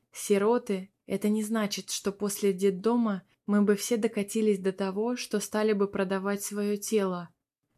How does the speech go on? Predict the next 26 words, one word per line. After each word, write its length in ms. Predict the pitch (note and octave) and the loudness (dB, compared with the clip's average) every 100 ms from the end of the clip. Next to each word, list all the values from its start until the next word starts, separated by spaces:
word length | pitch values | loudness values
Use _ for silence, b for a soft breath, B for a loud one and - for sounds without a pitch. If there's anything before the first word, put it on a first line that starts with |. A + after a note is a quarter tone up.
| - | -8
А 60 | F3 | -4
после 520 | - A3 A3 G#3 G3+ | 0 0 2 2 4
этого 280 | G#3 G#3 G3 | 2 0 0
места 540 | F#3+ G#3+ A#3 - G3 | 2 0 -2 -2 -2
у 100 | - | 0
нас 260 | G3 G3+ - | 0 0 0
выбора 360 | G#3+ B3 A3 G3 | 0 2 2 2
не 180 | F#3+ | 0
остаётся. 800 | F#3+ - A3 G#3+ A3 G3+ - F3+ E3 _ _ _ _ _ | -2 -2 0 2 0 0 -4 -6 -8 _ _ _ _ _
Нам 400 | G3+ F#3+ G3+ G3 | -4 0 2 4
не 120 | G3 | 2
разрешено 680 | G3+ G3+ G3+ - A3+ A3+ A3 | 2 0 -2 0 2 2 0
выбирать. 720 | F#3 F3+ G3+ G#3+ G3 - - _ _ _ _ _ - | -2 0 0 2 -2 -4 -14 _ _ _ _ _ -6
В 120 | G3 | -4
дверь 300 | G3 B3 C#4 | 2 2 4
моей 300 | A#3+ A3 G#3+ | 4 4 2
комнаты 560 | G#3+ B3 B3 A#3 A3+ | 2 2 4 2 0
кто-то 320 | G#3 - A3+ A3+ | -4 -2 -2 -4
стучит. 600 | - B3 - G3+ F3+ - _ _ _ _ | -4 -4 -2 -4 -4 -10 _ _ _ _
Я 220 | - G#3 | -2 0
вздрагиваю. 840 | G#3 G#3+ A3 G3+ F#3+ G3 F#3+ F#3+ F#3 _ _ _ - | 0 0 2 4 2 -2 -2 -6 -10 _ _ _ -6
Дарина 480 | G3+ G3 A3 B3 | 0 4 4 4
быстро 460 | G#3 G3 A3+ - G#3 | 4 2 0 0 -2
прячется 580 | G3+ G3+ G3+ G3+ G3+ G3+ | 0 0 0 -2 -6 -6
в 60 | |
шкафу, 600 | - - A3 - F#3+ E3 | -6 -4 -6 -6 -8 -10